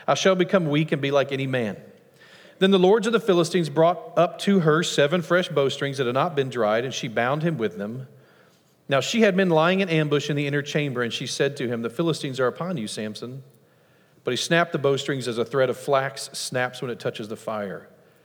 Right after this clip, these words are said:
So the secret of his strength was not known. Okay, so <clears throat> this is the pattern. The pattern is gonna happen four times, um, except it's gonna have a little bit of a different ending the fourth time. But this is the pattern. So she,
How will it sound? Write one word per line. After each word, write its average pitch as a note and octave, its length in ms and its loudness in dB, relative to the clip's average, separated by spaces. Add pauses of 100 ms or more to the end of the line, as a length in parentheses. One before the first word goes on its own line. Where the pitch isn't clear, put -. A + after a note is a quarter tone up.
(140)
So - 140 -8
the A#2 120 -6
secret B2 320 -4
of A2+ 40 -2
his A#2 80 -6
strength A#2 300 -6
was G#2+ 140 -10
not G#2+ 180 -4
known. F#2 220 -10 (120)
Okay, C#3 240 -4
so D#3 300 0 (160)
<clears throat> - 140 -20
this F3+ 540 4
is F3+ 100 -2
the F3+ 80 2
pattern. A2+ 400 0 (220)
The C3 80 -2
pattern D#3+ 340 2
is - 100 -8
gonna F3 160 0
happen D3 260 0
four E3 360 0
times, A2 500 -4 (640)
um, A#2+ 320 -2
except B2+ 240 -2
it's B2 80 -10
gonna C3+ 160 0
have C3+ 80 -2
a - 20 -6
little C3+ 140 -2
bit C3+ 80 -2
of A#2+ 80 -4
a - 20 -6
different C3 300 -6
ending B2 240 -6
the A#2 60 -6
fourth B2+ 280 -6
time. G2 240 -8
But A#2 80 -10
this C#3+ 140 -4
is D3+ 40 -8
the D#3+ 60 -4
pattern. A2+ 400 -2
So C3 140 -8
she, F#3 360 -2